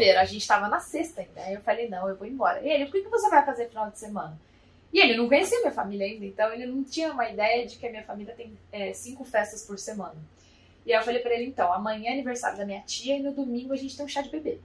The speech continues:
Speaker 2: Aí ele, "Mas assim, é, não consigo te ver à noite?" Eu falei, "Não, porque daí segunda-feira eu trabalho e eu acordo cinco horas da manhã." Aí eu falei, e, "Ah, segunda-feira eu não trabalhava, então segunda-feira a gente ia se ver." E aí eu falei, "Bom, a gente já vai se ver na segunda, né?" Então, ok.
Speaker 1: Pensei,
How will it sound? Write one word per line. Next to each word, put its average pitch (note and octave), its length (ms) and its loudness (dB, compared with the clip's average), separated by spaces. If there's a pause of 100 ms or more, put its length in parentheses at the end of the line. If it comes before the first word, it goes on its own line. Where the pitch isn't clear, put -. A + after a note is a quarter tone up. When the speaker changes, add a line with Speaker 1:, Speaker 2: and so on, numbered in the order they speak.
(300)
Speaker 2:
Aí A3+ 220 -4
ele, G3 220 -6 (340)
"Mas A#3+ 300 -2
assim, G#3+ 420 -10 (640)
é, F#3 200 -6
não F#3+ 120 -8
consigo - 340 -8
te G#3+ 80 -8
ver G3 120 -2
à F#3+ 80 0
noite?" A3 180 -8
Eu A#3+ 60 -2
falei, C#4 160 -4
"Não, - 80 0
porque - 160 -10
daí G3+ 120 -4
segunda-feira G#3+ 460 -10
eu A3 60 -10
trabalho A#3 400 2
e - 80 -4
eu C#4 80 4
acordo B3+ 180 -2
cinco C4 240 0
horas C#4+ 140 10
da C#4+ 80 2
manhã." F4+ 260 -4 (840)
Aí G#3+ 180 4
eu G#3+ 80 -6
falei, - 480 -4
e, G3 60 -4
"Ah, G3+ 220 6
segunda-feira A3+ 420 -6
eu A#3 40 -8
não B3 100 -4
trabalhava, A#3+ 420 6
então B3+ 280 0
segunda-feira A#3+ 500 -2
a A3 60 0
gente A3 200 -8
ia A#3 80 -4
se D#4 180 -2
ver." G#3+ 360 -4
E A3 80 -6
aí G3+ 80 0
eu G#3 80 -6
falei, A3+ 300 -4 (100)
"Bom, F#3+ 180 -4
a F3+ 40 -16
gente G3+ 120 -12
já A3+ 80 0
vai A3+ 120 0
se A#3 100 -10
ver D4+ 100 -8
na C#4+ 100 -2
segunda, A#3+ 580 0
né?" F#3+ 100 -14 (480)
Então, F#3 280 -10
ok. C3+ 240 0
Speaker 1:
Pensei, G#2 420 0